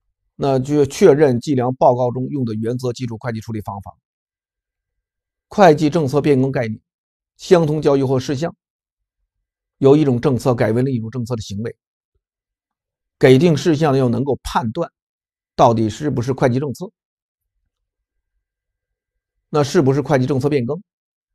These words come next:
这些都要清楚。那对于呢，本期发生的交易或者事项与以前相比具有本质差别，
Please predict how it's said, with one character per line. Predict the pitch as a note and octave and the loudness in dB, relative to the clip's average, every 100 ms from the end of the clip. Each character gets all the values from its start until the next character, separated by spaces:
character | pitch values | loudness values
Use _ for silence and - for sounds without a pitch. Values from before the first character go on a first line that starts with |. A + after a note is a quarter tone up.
| _ _ | _ _
这 | - | 0
些 | C3+ | 2
都 | B2 | 4
要 | B2 | 2
清 | A2+ A2 | 0 -6
楚。 | G2+ - _ _ _ _ _ _ _ _ _ _ _ _ _ _ _ _ | -10 -14 _ _ _ _ _ _ _ _ _ _ _ _ _ _ _ _
那 | E3 D#3+ | 0 6
对 | F#3+ C#3 | 6 6
于 | C#3 | 4
呢， | D3+ B2+ B2+ - _ _ _ _ _ | 2 0 -4 -12 _ _ _ _ _
本 | - C3 | 2 2
期 | B2 E3 F3 | 2 0 0
发 | E3+ D3 | 2 2
生 | D3 D3+ | 0 -4
的 | C#3 B2+ | 0 -2
交 | - C#3+ | 0 0
易 | C#3 B2 | 2 -2
或 | B2 C3 | -2 -2
者 | A2+ | -2
事 | G2+ C3 | -6 -8
项 | B2+ A#2+ | -6 -6
与 | A#2 | -6
以 | |
前 | G#2 A#2+ | -6 -6
相 | A#2 A#2+ | -6 -6
比 | G#2 | -6
具 | C3 | -2
有 | B2+ | -2
本 | A2+ G#2 | -2 -8
质 | |
差 | G#2 C3+ | -6 -6
别， | C3 F2+ | -4 -8